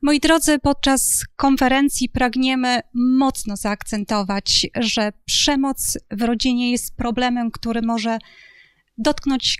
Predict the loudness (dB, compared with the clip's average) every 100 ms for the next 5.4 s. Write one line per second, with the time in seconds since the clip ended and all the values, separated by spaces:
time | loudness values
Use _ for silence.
0 | -2 0 0 -2 -4 -6 -6 -6 -6 -10
1 | -10 _ _ _ -20 -20 -18 0 2 4
2 | 2 0 -2 -2 0 0 -2 -8 -2 2
3 | 4 2 2 2 2 -2 -10 -10 -10 -2
4 | 0 2 0 0 -2 -2 -4 -4 -4 -2
5 | -2 0 -2 -4